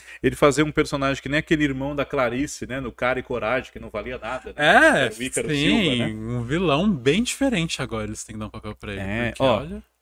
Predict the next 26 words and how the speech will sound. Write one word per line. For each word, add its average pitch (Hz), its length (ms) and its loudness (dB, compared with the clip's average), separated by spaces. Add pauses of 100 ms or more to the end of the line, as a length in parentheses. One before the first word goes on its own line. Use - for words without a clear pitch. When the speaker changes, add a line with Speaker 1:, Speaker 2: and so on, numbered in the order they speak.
(160)
Speaker 1:
a 127 160 0
Helenise 165 760 4
Aparecida, 131 960 0 (120)
ela 117 140 -2
falou 127 220 0
assim, 110 180 -6 (100)
"Por 175 140 -6
favor, 117 480 -2 (580)
eu 123 140 2
escrevi 127 420 -2
que - 140 -2
o 180 60 2
Fábio 131 760 0 (1600)
é 123 140 0
uma 147 160 -2
enciclopédia 147 800 0
viva, 127 540 -2 (120)
Speaker 2:
<laughs> - 120 -16
Speaker 1:
ou 160 240 6
um 202 160 0
Google 135 600 2 (880)
sendo 170 480 0
atual 165 520 6
sobre 165 280 0
Speaker 2:
Sim. 170 60 -2
Speaker 1:
novelas. 127 500 4